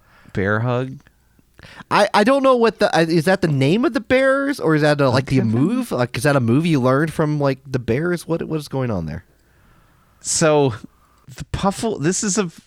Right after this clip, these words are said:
Speaker 1: f-, commercial for a nineteen eighties toy called Puffalumps.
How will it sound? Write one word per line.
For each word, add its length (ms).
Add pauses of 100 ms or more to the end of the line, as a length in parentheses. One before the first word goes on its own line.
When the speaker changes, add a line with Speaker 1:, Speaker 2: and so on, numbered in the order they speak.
(120)
Speaker 1:
f-, 440
commercial 580
for 360
a 60 (100)
nineteen 720
eighties 480
toy 340
called 260 (140)
Puffalumps. 1040